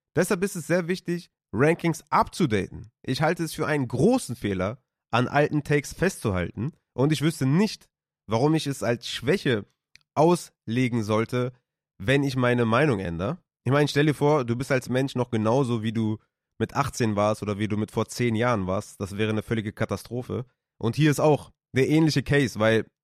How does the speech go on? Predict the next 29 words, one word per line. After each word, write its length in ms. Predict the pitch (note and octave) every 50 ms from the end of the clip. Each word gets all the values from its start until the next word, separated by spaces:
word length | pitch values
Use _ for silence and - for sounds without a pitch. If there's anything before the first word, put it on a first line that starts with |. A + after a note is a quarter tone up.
| _ _ -
wenn 180 | A2+ C3 C#3+
du 160 | C#3+ D3 C#3 - _
einfach 400 | - C#3 F#3+ G#3 - - F3 -
nur 140 | F3 E3+ E3
an 80 | D3+ -
alten 300 | - D3 E3 - D#3+ D3
Takes 300 | - - D3+ D3 - -
festhältst, 640 | - - E3 F#3 - - - A2 F#2+ F2 - - - _ _
um 360 | - C3+ C3 C3+ B2+ A#2+ - _ _ _ _ -
diesen 220 | C3 C3 C3+ C#3
Take 240 | - - D3 D3 C#3
als 120 | C3 B2+
erstes 380 | - - C3 D#3 D#3+ - C#3+ -
gesagt 340 | C3+ A#2 A#2 C3+ D3+ - -
zu 120 | - A2+
haben 360 | G2 G2 F#2+ F2+ G2+ A2+ C#3+ - _ _ _ _ _ -
und 260 | B2 B2+ B2+ B2 - - _ _ -
damit 420 | - B2 B2+ C3 B2+ B2 - - _ _ _ _ -
in 140 | D3+ E3+ E3+
diesem 240 | D3 D3 D3+ D3
Take 240 | - D3+ D3+ D3+ -
zu 120 | - - C3
verharren, 640 | - C3 - - - - D3+ A#2+ B2 C3 C#3+ - - _ _ _ _ -
schadest 440 | - - D#3 F3+ A3 G3 F3 - -
du 60 | C3
ja 140 | C3 B2+ A#2+
nur 160 | A#2+ D3 D#3+
deinen 180 | D3 C#3 C3 B2
Hörern. 300 | C#3+ D#3 A#2 F2+ E2+